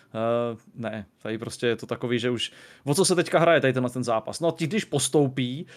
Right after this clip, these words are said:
tak se dostanou do překvalifikační fáze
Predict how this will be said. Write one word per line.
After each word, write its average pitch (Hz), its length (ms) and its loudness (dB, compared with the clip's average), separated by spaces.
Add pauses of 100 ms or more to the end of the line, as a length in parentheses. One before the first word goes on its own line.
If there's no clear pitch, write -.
tak - 140 -4
se 185 100 2
dostanou 190 420 2
do 175 280 4 (520)
překvalifikační 185 960 -2
fáze 151 680 0